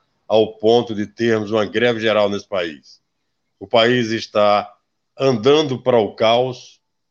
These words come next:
e as pessoas vão ter que, é, é, reverter isso em revolta. E vai ter que vir pra rua e vamos ter que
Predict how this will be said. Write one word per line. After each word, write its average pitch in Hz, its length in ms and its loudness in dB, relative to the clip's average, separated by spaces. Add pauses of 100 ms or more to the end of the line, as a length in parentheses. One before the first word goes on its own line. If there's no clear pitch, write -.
(340)
e 110 100 -2
as 117 120 0
pessoas 113 600 -6
vão 113 220 -2
ter 113 400 -4
que, 110 420 -6 (380)
é, 101 100 -4
é, 101 680 0
reverter 123 580 0
isso 127 480 -2 (240)
em 143 160 0
revolta. 131 640 0 (580)
E 104 80 -8
vai 110 200 0
ter 107 560 -6 (340)
que 104 100 -4
vir 131 220 0
pra 123 160 2
rua 117 500 4
e 117 60 0
vamos 110 340 -2
ter 104 280 -4
que 101 300 -4